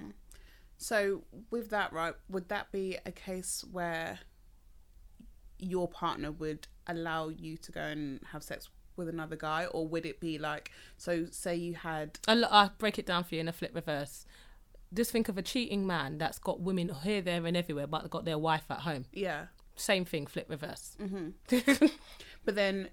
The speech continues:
Speaker 1: do you ever have, like, a sub that wants his partner to watch
Speaker 2: Yeah.
Speaker 1: you having sex with them?
Speaker 2: Yeah, yeah. Sometimes I've had that and I'm like, "No, it's all right." <laughs>
Speaker 1: No?
Speaker 2: No. Someti-, when I was with my previous partner, then yeah, I used to do,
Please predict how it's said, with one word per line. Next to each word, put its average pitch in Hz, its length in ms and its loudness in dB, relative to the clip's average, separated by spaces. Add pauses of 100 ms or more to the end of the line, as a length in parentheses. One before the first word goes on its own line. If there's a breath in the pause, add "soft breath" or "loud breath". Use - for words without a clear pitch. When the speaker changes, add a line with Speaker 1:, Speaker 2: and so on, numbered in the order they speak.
Speaker 1:
do 214 80 -2
you 202 160 0
ever 196 240 0
have, 180 300 -2
like, 170 460 -2 (300)
a - 60 -6
sub 175 520 0
that 175 200 2
wants - 680 -4 (500)
his 175 380 -2 (160)
partner 151 420 0
to - 180 -10
watch - 520 -2 (240)
Speaker 2:
Yeah. 302 320 10
Speaker 1:
you 185 160 -2
having 165 240 0
sex - 340 -6
with 175 140 -2
them? 147 260 -2 (220)
Speaker 2:
Yeah, 262 180 2
yeah. 175 220 -2 (160)
Sometimes 208 520 2
I've 165 140 -4
had - 220 -4
that - 220 -10 (120)
and 160 180 -6
I'm 139 140 -8
like, 135 240 -8 (480)
"No, 156 180 -8 (140)
it's - 160 -12
all 175 80 -8
right." - 220 -12 (200)
<laughs> - 0 -
Speaker 1:
No? 269 480 10 (600 loud breath)
Speaker 2:
No. 156 200 -2 (280)
Someti-, 440 340 8
when 285 160 12
I 330 60 12
was 320 140 6
with 277 100 4
my 254 100 6
previous 185 340 4
partner, 147 440 0 (320)
then 175 200 6
yeah, 165 180 8
I 160 80 10
used 170 160 0
to - 40 -14
do, 156 100 -2